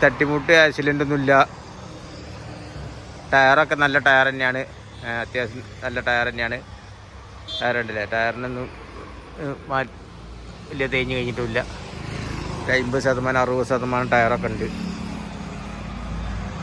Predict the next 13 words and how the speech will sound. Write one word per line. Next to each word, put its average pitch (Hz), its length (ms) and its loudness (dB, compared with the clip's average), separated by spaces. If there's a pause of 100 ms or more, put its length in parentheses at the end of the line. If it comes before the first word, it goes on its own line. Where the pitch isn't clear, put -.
(720)
ഓക്കെ, 127 200 4 (1120)
വണ്ടി 135 240 6
ആവശ്യമുണ്ടെങ്കിൽ 147 600 4 (1040)
വിളിച്ചോളി. 143 440 4
റിഡ്സിന് 160 540 2
ആവശ്യമില്ലെങ്കിൽ 151 480 6
വിളിച്ചോളി. 135 300 2
രണ്ടായിരത്തി 139 640 4 (1120)
പതിമൂന്നാണ്, 143 680 4
അല്ല, 156 120 2
പതിനാലാട്ടോ, 147 600 8
പതിമൂന്നല്ല, 123 480 2
പതിനാലാണ്. 120 540 0